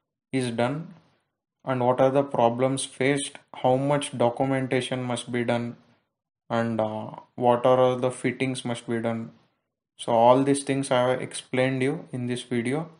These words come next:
as well as the fire safety provision. Please note that there will be no changes in the L S A equipment, as L S A is as per the solas manual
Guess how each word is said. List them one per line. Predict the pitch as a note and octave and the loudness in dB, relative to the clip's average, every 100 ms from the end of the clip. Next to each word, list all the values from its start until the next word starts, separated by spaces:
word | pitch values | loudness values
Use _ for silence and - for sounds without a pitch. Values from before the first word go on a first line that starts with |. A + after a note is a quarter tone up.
| _ _ _ - | _ _ _ 0
as | B2 B2 | 0 2
well | B2+ | 0
as | B2+ C3+ | 0 0
the | C3 | -2
fire | B2+ - A#2+ B2 | -4 -2 0 0
safety | B2 B2 - A#2+ | -2 -6 -6 -8
provision. | - A#2 A#2+ C3+ E3 - _ _ _ _ _ _ _ _ _ _ _ - | -4 -2 -2 -4 -6 -12 _ _ _ _ _ _ _ _ _ _ _ -2
Please | D#3 F3+ D#3 | 2 2 2
note | D3 C#3+ | 2 4
that | E3 F3 - | 2 2 -4
there | C3+ C#3+ | 2 4
will | D3 D3+ | 4 2
be | E3 | 2
no | C#3+ D#3 | 2 0
changes | D#3 D3 C#3+ C#3+ C#3+ | 0 0 0 0 0
in | C#3 | 0
the | E3+ F#3+ - | 2 2 0
L | B2+ B2 C#3+ | 0 2 2
S | C#3+ | 2
A | D3+ B2 | 0 -2
equipment, | - B2 D3 F3+ - - _ _ _ - C3 | -2 -6 -4 -6 -8 -18 _ _ _ 0 2
as | C#3+ | 4
L | C#3+ C3 D3 | 4 4 2
S | D#3+ - | 2 0
A | D#3+ D#3+ | 2 2
is | D#3+ D3 B2+ - - C3+ | 0 -2 -4 -4 2 2
as | C#3 - | 2 2
per | C#3+ C#3 | 2 4
the | F#3 F#3+ - | 0 0 -4
solas | B2+ C3+ D3 C#3 | 0 6 6 4
manual | C3 A#2 D3 G3+ | -2 -2 -2 -4